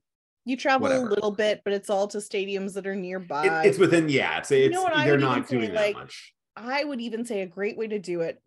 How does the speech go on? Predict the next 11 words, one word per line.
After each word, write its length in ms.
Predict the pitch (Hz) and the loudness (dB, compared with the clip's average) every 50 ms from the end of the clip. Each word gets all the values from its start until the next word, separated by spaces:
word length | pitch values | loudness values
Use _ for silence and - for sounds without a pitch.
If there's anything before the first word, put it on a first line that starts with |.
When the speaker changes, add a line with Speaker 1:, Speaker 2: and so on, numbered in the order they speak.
| _ _ _ - _ - _ _ | _ _ _ -20 _ -20 _ _
Speaker 1:
forget 340 | 208 202 226 262 262 - - - 202 190 | -6 -2 0 -2 -2 -2 -8 -16 -14 -10
being 200 | 220 220 208 202 | -8 -6 -6 -6
part 200 | - 208 202 196 | -2 0 2 2
of, 260 | 196 190 185 180 180 | 4 2 0 -2 -4
like, 220 | 185 175 170 175 - - | -2 -2 -2 -2 -2 -6
a 60 | 180 | -4
major 360 | 185 175 165 170 165 170 170 | -2 -2 -2 -2 -2 -2 -2
league 400 | 165 165 165 160 160 160 165 175 - _ _ _ _ | -2 -2 -2 -2 -4 -4 -8 -12 -18 _ _ _ _
franchise. 600 | 165 147 135 151 - - 101 82 57 - - - _ - _ _ _ _ - _ _ _ _ _ _ _ _ | -10 -8 -8 -8 -6 -4 -4 -4 -4 -6 -10 -14 _ -20 _ _ _ _ -20 _ _ _ _ _ _ _ _
Say, 680 | - - - 247 233 240 240 262 262 262 254 254 247 247 _ _ _ _ _ _ _ _ _ _ | -10 0 2 4 4 4 4 4 2 2 2 0 -2 -6 _ _ _ _ _ _ _ _ _ _
scrap 460 | - - - 269 277 302 311 302 | -16 -6 0 2 2 2 2 -2